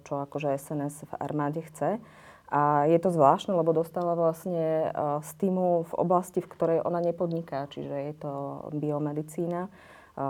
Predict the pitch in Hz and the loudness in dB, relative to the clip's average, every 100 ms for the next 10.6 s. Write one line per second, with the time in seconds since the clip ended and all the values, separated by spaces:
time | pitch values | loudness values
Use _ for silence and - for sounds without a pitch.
0 | 135 139 143 151 156 - 147 139 139 139 | -4 -6 -2 -2 -4 -4 -4 -4 -4 -6
1 | 156 147 143 131 - 160 143 151 165 160 | -2 -2 0 -4 -4 -4 -2 -2 -4 -6
2 | - - - 143 - 175 202 208 170 156 | -10 -18 -12 -10 -6 -4 -2 -2 -2 -2
3 | 156 156 156 147 156 170 180 185 147 147 | -4 -6 -6 -4 -4 -2 -4 -6 -8 -4
4 | 165 156 147 156 151 156 160 175 202 - | -4 -4 -4 -6 -6 -4 -2 -4 -6 -10
5 | - - - - 165 165 165 180 202 233 | -20 -20 -8 2 4 4 4 6 8 8
6 | 247 - 156 202 220 208 - - 180 175 | 6 4 4 4 2 -2 -4 -4 -2 0
7 | 170 147 165 180 160 151 156 160 - 156 | 2 4 4 2 -4 -6 -6 -6 -6 -4
8 | 143 151 160 165 170 160 151 147 160 - | -4 -2 0 2 2 0 -4 -4 -6 -4
9 | 147 151 151 160 156 156 156 170 170 170 | -2 0 0 -2 -4 -4 -2 -2 -2 -4
10 | 147 156 165 175 165 165 | -4 -2 -2 2 2 0